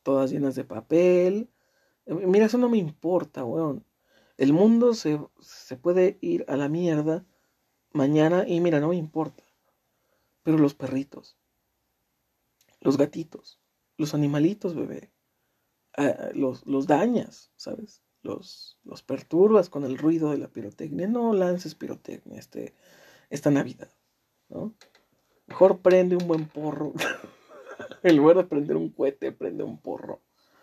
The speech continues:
¿no? <laughs> Porque sí, los animalitos sufren cuando escuchan un cohete.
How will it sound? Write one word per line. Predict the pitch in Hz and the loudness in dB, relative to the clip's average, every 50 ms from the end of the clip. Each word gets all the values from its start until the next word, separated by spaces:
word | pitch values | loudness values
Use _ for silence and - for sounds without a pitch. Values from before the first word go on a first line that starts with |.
| _ _ _ _ _ _ _ _ _ | _ _ _ _ _ _ _ _ _
¿no? | - - - 165 226 226 - _ _ _ - - _ _ _ _ - | -8 -6 -6 -6 -6 -8 -12 _ _ _ -20 -20 _ _ _ _ -8
<laughs> | 160 151 - 190 180 - - 196 175 - 170 170 - - _ _ _ _ _ _ _ _ _ - _ _ _ _ _ _ _ _ _ _ _ _ _ - - _ _ | -6 0 2 2 2 2 0 -4 -2 0 -2 -4 -4 -8 _ _ _ _ _ _ _ _ _ -20 _ _ _ _ _ _ _ _ _ _ _ _ _ -20 -20 _ _
Porque | _ - 160 156 202 | _ -4 -2 0 2
sí, | 220 254 277 | 4 6 6
los | 294 269 220 190 | 6 4 4 2
animalitos | 175 175 175 170 170 180 202 202 240 220 | 2 0 0 2 0 0 0 -2 -6 -8
sufren | - 240 254 247 254 233 226 208 175 139 | -6 -8 -10 -10 -8 -6 -6 -6 -6 -6
cuando | 139 139 139 135 | -8 -10 -10 -10
escuchan | - - 160 - 190 185 | -10 -10 -6 -4 -4 -4
un | 190 185 185 | -4 -6 -6
cohete. | - - - - - - - - - | -8 -10 -10 -10 -12 -14 -14 -14 -18